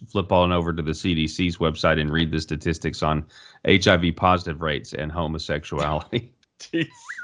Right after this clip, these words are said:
Speaker 1: I mean, you know, wh-, why, why don't we just make a show of it, my friend? Uh,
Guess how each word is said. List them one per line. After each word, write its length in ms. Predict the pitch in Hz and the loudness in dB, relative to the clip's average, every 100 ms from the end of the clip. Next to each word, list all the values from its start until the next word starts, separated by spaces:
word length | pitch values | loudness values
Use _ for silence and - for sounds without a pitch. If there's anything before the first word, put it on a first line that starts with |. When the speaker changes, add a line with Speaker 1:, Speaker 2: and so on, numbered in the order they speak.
| 1077 - - _ 403 403 - 427 - 226 - - 427 - 427 - - | -16 -20 -20 _ -4 -4 -4 -6 -4 -8 -8 -8 -8 -8 -8 -6 4
Speaker 1:
I 200 | 123 156 | 8 8
mean, 240 | 160 143 | 8 4
you 120 | 156 | 4
know, 200 | 147 120 | 4 4
wh-, 300 | 120 110 117 | 2 -2 -4
why, 240 | 110 127 131 | 0 2 4
why 160 | 120 | 4
don't 80 | 139 | 2
we 80 | 131 | 0
just 180 | 113 - | -4 -2
make 160 | 123 | -4
a 60 | 90 | -4
show 340 | - 123 120 | -4 0 2
of 160 | 90 69 | 0 -4
it, 160 | 67 - | -10 -10
my 120 | 78 | -8
friend? 260 | 90 90 - - _ - | -6 -6 -6 -12 _ -2
Uh, 500 | - 123 127 - 127 | 6 8 8 6 4